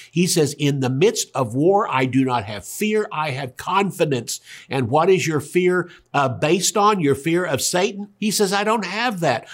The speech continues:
I don't have fear of even my life." Here's the point of it is, even if I did die, to be absent from the bodies, to be present with the Lord. And he says here, "Though war may rise against me, in this I will be confident."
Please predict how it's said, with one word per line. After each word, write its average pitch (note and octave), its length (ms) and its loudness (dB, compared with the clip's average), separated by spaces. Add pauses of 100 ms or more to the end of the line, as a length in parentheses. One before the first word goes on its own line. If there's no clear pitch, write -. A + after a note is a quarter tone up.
(160)
I D#3+ 140 0
don't G3 160 2
have D3 200 0
fear F#3 240 4
of F3+ 100 2
even G3+ 200 0
my G#3 160 2
life." G3+ 460 2
Here's D3+ 240 2
the D3 80 -2
point D3+ 260 0
of C#3 80 2
it C#3+ 80 0
is, F#3+ 100 -2 (220)
even F#4 220 6
if F#4 100 -2
I F#4+ 140 2
did F#4 400 2
die, C3 240 2
to - 120 -8
be B2+ 200 -4
absent C#3+ 400 -4
from D#3 120 -6
the D3+ 80 2
bodies, F#3+ 480 -2
to E3+ 60 -12
be D3+ 120 0
present D#3 420 -6
with D3 160 -8
the C3 140 -4
Lord. A#3+ 440 2 (640)
And D3+ 160 0
he D#3 80 2
says F3 300 2
here, F3 200 4
"Though D#3+ 300 2
war D3 420 2
may F3 180 2
rise D#3+ 380 0
against F3 380 0
me, A3 100 -4
in B2+ 240 -4
this E3+ 240 -4
I D3+ 160 -4
will C#3 220 -6
be C#3+ 120 -6
confident." G2+ 580 -12